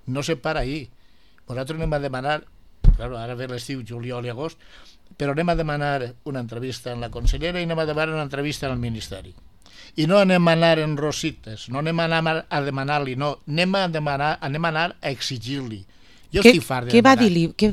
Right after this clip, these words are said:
Speaker 2: què li va exigir a la
Speaker 1: Li vaig
Speaker 2: consellera?
Speaker 1: exigir que mos donen una solució immediata a una plaga que han introduït per culpa de la seva falta de professionalitat. Polítics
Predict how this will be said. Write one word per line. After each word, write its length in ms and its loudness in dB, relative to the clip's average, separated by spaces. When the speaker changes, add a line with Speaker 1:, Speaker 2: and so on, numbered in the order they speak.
Speaker 2:
què 100 0
li 80 4
va 140 2
exigir 400 2
a 20 2
la 60 2
Speaker 1:
Li 0 -
vaig 60 -6
Speaker 2:
consellera? 440 2
Speaker 1:
exigir 560 -2
que 100 -2
mos 220 -2
donen 340 -4
una 240 -4
solució 520 -8
immediata 800 -4
a 100 -6
una 260 -4
plaga 380 -4
que 240 -4
han 100 -2
introduït 540 -4
per 160 -8
culpa 400 -6
de 100 0
la 120 -4
seva 340 -4
falta 340 -4
de 80 -8
professionalitat. 840 -10
Polítics 680 -6